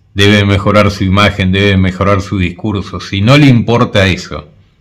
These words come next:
si viene y te dice cualquier cosa porque le da lo, lo mismo, ¿para qué lo vas a votar?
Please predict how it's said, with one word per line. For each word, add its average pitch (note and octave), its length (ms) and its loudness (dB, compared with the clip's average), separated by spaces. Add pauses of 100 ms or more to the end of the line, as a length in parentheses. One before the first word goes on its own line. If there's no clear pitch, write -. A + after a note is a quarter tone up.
(400)
si G2+ 240 -2
viene B2 340 4
y A2 140 2
te G2+ 120 0
dice G#2 360 0
cualquier G2 380 0
cosa A2 380 -2
porque E2+ 300 -4
le F2 160 0
da G2+ 160 4
lo, F#2 260 0
lo F#2 280 0
mismo, E2+ 600 -2 (1700)
¿para G2 200 -4
qué A#2+ 80 -2
lo G#2 100 0
vas E2+ 220 -2
a D#2 40 -8
votar? D2+ 460 -10